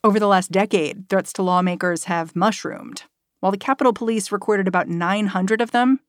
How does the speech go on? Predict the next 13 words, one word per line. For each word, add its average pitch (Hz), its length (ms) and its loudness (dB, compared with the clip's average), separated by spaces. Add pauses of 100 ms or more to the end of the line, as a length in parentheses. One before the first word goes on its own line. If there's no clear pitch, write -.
(160)
in 196 80 -2
twenty 190 200 -2
sixteen, 208 640 0 (760)
they 196 80 0
documented 262 760 4
more 220 180 4
than 202 220 2
nine 226 380 2 (120)
thousand 202 560 2
threats - 340 -4
of 160 120 -12
political 170 380 -4
violence - 680 -6